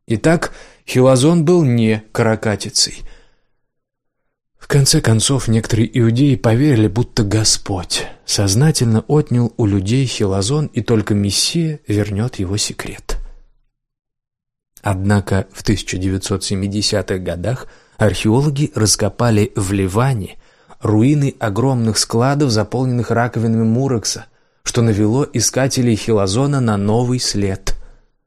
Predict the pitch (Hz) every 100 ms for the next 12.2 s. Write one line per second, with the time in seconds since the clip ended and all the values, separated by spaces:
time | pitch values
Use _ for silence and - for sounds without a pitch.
0 | _ - 101 - 160 123 120 - 110 107
1 | 117 135 175 123 92 - - 107 110 143
2 | 139 123 113 117 143 110 104 98 113 123
3 | 110 - 131 107 110 - 185 165 113 104
4 | 101 120 139 147 117 - 143 143 156 175
5 | 131 90 - 165 156 - 107 123 139 131
6 | 92 - - - - _ _ _ _ -
7 | 110 110 127 135 - - 131 117 - 160
8 | 160 135 120 113 110 135 123 113 113 95
9 | 104 - - 131 127 123 156 131 117 117
10 | 143 139 123 117 110 - 107 113 - 110
11 | 107 120 135 147 147 143 107 135 110 98
12 | 110 147